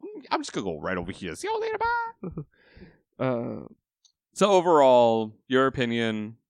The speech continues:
Speaker 1: of Game of Thrones seasons eight, season eight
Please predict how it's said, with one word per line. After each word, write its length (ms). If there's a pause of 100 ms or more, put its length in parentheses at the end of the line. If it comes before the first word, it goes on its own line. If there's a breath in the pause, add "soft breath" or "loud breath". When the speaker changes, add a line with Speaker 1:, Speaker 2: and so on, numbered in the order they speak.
(120)
Speaker 1:
of 480
Game 220
of 40
Thrones 280
seasons 240
eight, 160 (640)
season 520
eight 440